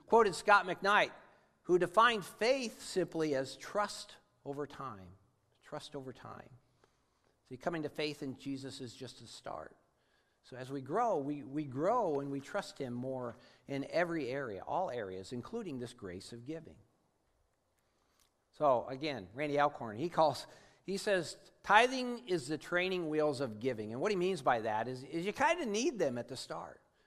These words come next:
But soon you begin to ride free and fast, and you, you know, it's like a bike. You don't think about the training wheels anymore. You, you're well past that.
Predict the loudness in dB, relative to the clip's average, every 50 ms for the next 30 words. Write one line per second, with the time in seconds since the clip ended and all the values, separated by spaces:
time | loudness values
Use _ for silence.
0 | _ _ _ _ _ _ _ _ _ _ _ _ _ _ _ -8 -8 -8 -6 -4
1 | -2 -2 -2 -2 -4 -4 -4 -4 -4 -4 -4 -4 -2 0 2 2 0 0 -2 -8
2 | -8 -6 -4 -2 -2 -2 -4 -4 -4 -4 -4 -6 -6 -4 -4 -2 -2 -2 -4 -6
3 | -8 -8 -8 -8 -8 -10 -10 -12 -14 -14 -12 -12 -12 -10 -12 -12 -10 -10 -10 -8
4 | -6 -4 -2 -2 -2 -2 -2 -2 -2 -2 -2 -2 -2 -2 -2 -2 -2 -2 -2 -4
5 | -8 -8 -6 -6 -6 -6 -6 -6 -8 -10 -10 -12 -12 -12 -12 -12 -12 -10 -10 -10
6 | -8 -4 -2 -2 2 4 4 4 4 2 0 -4 -4 -4 -4 -6 -8 -12 -14 -14
7 | -16 -18